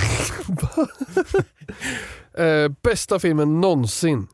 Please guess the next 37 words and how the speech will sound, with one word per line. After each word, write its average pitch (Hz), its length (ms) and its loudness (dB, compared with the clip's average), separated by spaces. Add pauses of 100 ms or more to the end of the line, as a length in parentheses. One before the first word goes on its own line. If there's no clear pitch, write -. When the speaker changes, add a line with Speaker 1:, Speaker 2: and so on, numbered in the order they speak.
(200)
Speaker 1:
En 120 300 -2
av 92 100 0
de 92 100 0
bästa 90 200 -4
filmerna 90 260 -2
Speaker 2:
En 208 40 2
av 208 40 4
Speaker 1:
någonsin. 180 180 2
Speaker 2:
de 165 100 2
bästa 156 220 0
filmerna 135 260 0
någonsin. 123 400 -2 (800)
Ehm, 143 580 4 (1040)
är 131 260 2
det 135 300 2 (260)
Rat 135 480 0
Race? 135 540 -2 (160)
Speaker 1:
Nej. 95 240 0 (460)
Speaker 2:
Nej. 71 120 -8 (1120)
Ehm, 135 680 2 (840)
är 139 220 2
det, 135 420 2
ja, 147 80 2
men 151 140 2
vänta, 156 200 0
du 151 160 0
har 156 80 2
ju 147 60 4
lite 139 180 -4
annan 123 320 -2
filmsmak 120 460 -4
än 127 80 -2
mig. 107 160 -2
Är 135 200 0
det 135 80 0
typ 127 260 -2
Interstellar? 123 800 -2